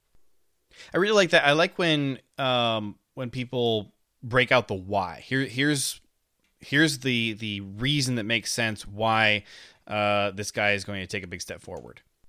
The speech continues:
Why there's potential for him to really explode. I think my expectation for Wyatt is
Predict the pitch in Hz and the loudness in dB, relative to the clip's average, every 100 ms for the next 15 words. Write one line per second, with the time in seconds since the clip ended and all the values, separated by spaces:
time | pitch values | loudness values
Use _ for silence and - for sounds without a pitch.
0 | - _ 98 113 120 120 110 - - - | -20 _ -2 6 8 8 4 -2 -8 -8
1 | - 123 117 104 104 95 90 87 90 85 | -2 -2 -2 -8 -8 -10 -10 -12 -12 -12
2 | 71 - - 67 - _ _ _ - - | -12 -14 -14 -18 -20 _ _ _ -20 -20
3 | - 135 196 208 - _ _ 131 120 131 | -12 -2 0 0 -6 _ _ -8 -2 2
4 | 151 147 - 156 - 147 147 135 131 123 | 4 4 2 -2 0 0 0 -4 -4 0
5 | 127 127 127 120 123 113 104 | 4 6 4 2 -2 -2 -4